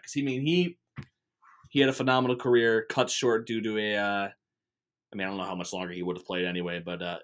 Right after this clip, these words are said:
a knee injury that he could not rehab in time from. And, uh, yeah, I also just wanted to point out, never forget that, you know,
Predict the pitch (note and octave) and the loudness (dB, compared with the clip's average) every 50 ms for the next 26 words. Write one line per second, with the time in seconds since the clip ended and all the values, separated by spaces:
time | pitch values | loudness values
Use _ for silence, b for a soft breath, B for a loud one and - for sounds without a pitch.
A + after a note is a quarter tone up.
0 | _ - A2 G#2+ G#2+ A2+ A#2 A2+ - A2+ G#2+ G#2+ G2 G#2+ G2+ F#2+ G2 F#2+ G2 F#2+ | _ -8 -6 -4 -2 0 0 0 -2 -4 -6 -6 -6 -6 -4 -4 -4 -4 -4 -6
1 | F2+ F#2+ G2 - - G2+ G2 F#2+ F#2+ F#2+ F#2 F2+ - - F2+ F#2 F#2 F#2 F2+ F#2+ | -6 -8 -12 -10 -8 -8 -6 -6 -6 -6 -6 -6 -8 -10 -8 -6 -6 -6 -6 -6
2 | F#2 F2+ F2 E2+ F2+ F2 F2 - - F#2 F#2 F#2 F#2 F2+ - - E2+ E2 E2 E2+ | -6 -6 -6 -6 -8 -8 -8 -8 -8 -8 -8 -8 -8 -10 -10 -10 -10 -10 -10 -12
3 | E2+ - _ _ _ _ _ _ - - - _ _ _ _ _ _ _ _ _ | -14 -16 _ _ _ _ _ _ -20 -20 -20 _ _ _ _ _ _ _ _ _
4 | _ _ _ _ _ - F2 F2 E2+ E2 F2+ F2 F2 F2 F2 F#2 G#2 G2+ F2+ F2 | _ _ _ _ _ -10 -8 -8 -6 -6 -6 -6 -6 -6 -6 -4 -4 -4 -4 -4
5 | F2 F2+ F2 - - F#2 F2 E2+ - - F#2+ F2+ E2+ E2 F2 - - F2+ F2 E2+ | -4 -4 -6 -6 -8 -10 -10 -12 -10 -8 -8 -8 -8 -10 -12 -12 -12 -10 -10 -8
6 | E2 E2 E2 F2 G2 G#2+ A2+ A#2 A#2+ A#2+ - A2+ G#2+ A#2 A2 G#2 - - G2+ G2 | -8 -8 -8 -6 -4 -4 -4 -4 -4 -4 -6 -4 -4 -4 -4 -4 -6 -6 -6 -6
7 | F#2+ F2+ - C3 G#2+ F#2 F2+ | -6 -6 -8 -8 -8 -8 -10